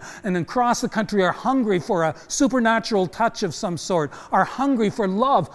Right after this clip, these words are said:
of another kind. And you can be assured that the evil one will be at work trying to keep the church down at a time of such opportunity. So would you pray? Pray not just for yourself and your family, but do pray for yourself and your family. But,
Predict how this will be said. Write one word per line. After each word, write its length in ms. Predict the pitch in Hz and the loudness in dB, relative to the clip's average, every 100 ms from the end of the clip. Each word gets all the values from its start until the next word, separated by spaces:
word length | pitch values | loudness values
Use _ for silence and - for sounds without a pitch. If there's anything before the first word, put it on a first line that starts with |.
| - | -4
of 120 | 190 | 0
another 320 | 196 226 226 | 2 2 0
kind. 540 | 190 190 190 180 139 120 _ _ _ _ _ _ - - | 0 -2 -2 -2 -6 -12 _ _ _ _ _ _ -20 -6
And 160 | 214 202 | 2 6
you 140 | 277 | 6
can 120 | 302 | 6
be 140 | 269 302 | 2 2
assured 480 | 269 269 220 220 190 | 2 4 6 6 2
that 120 | 196 | -2
the 100 | 226 | -2
evil 340 | 240 254 262 | 2 2 4
one 240 | 262 247 233 | 4 4 6
will 120 | 226 | 4
be 140 | 226 | 6
at 100 | 233 | 2
work 240 | 190 190 - | 2 0 -2
trying 340 | 220 214 220 | -4 -2 -2
to 60 | 202 | -4
keep 240 | 226 226 | -4 -4
the 100 | 202 | -4
church 380 | - 226 185 - | -4 -4 -4 -2
down 300 | 214 208 208 | 0 2 0
at 100 | 185 | -2
a 80 | 175 | -4
time 320 | 180 190 190 | -4 -6 -6
of 100 | 180 | -4
such 200 | 196 190 | -4 -2
opportunity. 720 | 160 180 160 233 220 156 143 - _ _ _ _ _ _ | -4 -4 -6 -4 -2 -4 -6 -14 _ _ _ _ _ _
So 160 | - 220 | 0 2
would 140 | 262 | 2
you 80 | 285 | -2
pray? 400 | 160 165 165 139 _ - - _ _ _ _ - - | -2 -2 -4 -10 _ -20 -20 _ _ _ _ -20 2
Pray 180 | 277 302 | 4 6
not 160 | 294 | 6
just 200 | 302 262 | 4 2
for 80 | 285 | 2
yourself 560 | 262 247 - 240 247 247 | 2 2 0 2 2 0
and 100 | 196 | -2
your 120 | 170 | -2
family, 360 | 208 208 196 165 | 0 0 0 2
but 300 | 214 185 139 | 0 0 0
do 240 | 226 302 | 4 4
pray 260 | 294 185 160 | 2 0 0
for 140 | 190 | -2
yourself 480 | 156 139 185 143 156 | -4 -4 -4 -4 -4
and 80 | 143 | -6
your 100 | 139 | -6
family. 340 | 175 170 202 | -6 -2 0
But, 240 | 208 214 | 0 -2